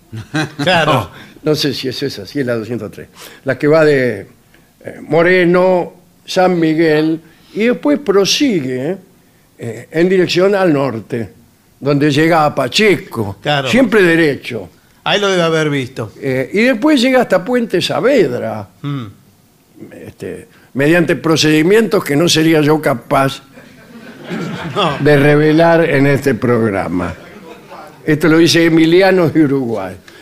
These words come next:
Speaker 2: Eh, la doscientos tres es siamesa con el ciento setenta y cinco,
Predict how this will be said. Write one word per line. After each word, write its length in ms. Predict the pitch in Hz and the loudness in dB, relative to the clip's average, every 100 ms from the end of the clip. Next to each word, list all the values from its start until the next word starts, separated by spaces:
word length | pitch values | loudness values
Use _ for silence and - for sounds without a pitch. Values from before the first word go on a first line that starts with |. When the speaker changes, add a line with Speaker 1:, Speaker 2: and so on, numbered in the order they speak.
| - _ | -20 _
Speaker 2:
Eh, 340 | 151 143 123 - - - | 0 0 -2 -14 -12 0
la 140 | 190 | 4
doscientos 540 | 202 190 277 254 240 226 | 4 2 0 2 0 2
tres 520 | 247 220 226 220 - - _ _ | 2 4 2 -2 -8 -16 _ _
es 300 | 185 220 - | 2 2 2
siamesa 1040 | - - 160 160 254 254 - - 110 104 - - _ _ _ _ | -2 0 0 2 2 2 2 -2 -4 -8 -12 -20 _ _ _ _
con 180 | - 147 | -4 0
el 140 | 147 147 | 0 0
ciento 440 | - 254 240 196 | 0 -2 -2 -2
setenta 520 | - 139 151 131 135 | -2 -2 -4 -4 -6
y 100 | 135 | -6
cinco, 640 | 131 214 135 104 85 85 | -6 -6 -6 -8 -12 -18